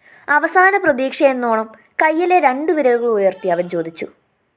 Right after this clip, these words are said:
"ഡി മെഹ്റു, ഇതെത്രയാ?" "പതിനെട്ട്. എന്തേ?" "സ്തോത്രം, ഇവൾക്ക് വട്ടായി."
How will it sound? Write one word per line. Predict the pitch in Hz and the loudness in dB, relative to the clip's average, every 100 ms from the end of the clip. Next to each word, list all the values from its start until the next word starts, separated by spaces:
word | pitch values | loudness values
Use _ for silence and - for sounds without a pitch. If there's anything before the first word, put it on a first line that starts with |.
| _ _ - | _ _ -4
"ഡി | 240 | -2
മെഹ്റു, | 214 185 190 196 _ _ _ | 0 -2 -4 -8 _ _ _
ഇതെത്രയാ?" | 208 208 208 180 - _ _ _ _ _ _ _ _ _ 233 | -2 -2 -2 -8 -8 _ _ _ _ _ _ _ _ _ -2
"പതിനെട്ട്. | 220 233 233 233 - | 0 0 -4 -6 -10
എന്തേ?" | 202 214 196 185 - _ _ _ _ _ _ _ | -2 2 2 0 -10 _ _ _ _ _ _ _
"സ്തോത്രം, | _ 170 165 165 165 - - - 185 | _ -4 0 0 -2 -6 -8 -8 -8
ഇവൾക്ക് | 180 175 | -8 -6
വട്ടായി." | 170 160 - | -6 -6 -12